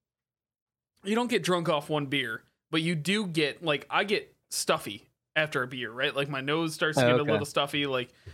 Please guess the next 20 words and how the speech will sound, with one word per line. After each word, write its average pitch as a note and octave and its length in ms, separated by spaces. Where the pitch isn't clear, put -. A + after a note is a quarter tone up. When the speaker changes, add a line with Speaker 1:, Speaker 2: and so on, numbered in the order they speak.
Speaker 1:
um, A#2 640
that's F#3+ 160
just, - 300
I'm D#3 180
a C#3+ 60
stuffy D3+ 360
guy C3 280
in B2 220
general. C#3+ 380
Like, C3 240
that's, C3 380
I've C3+ 160
always C3 100
Speaker 2:
Yeah. A#2+ 160
Speaker 1:
been C#3 100
that C#3+ 120
way. D3+ 120
Uh, C#3 560
so, - 160
like, E3 160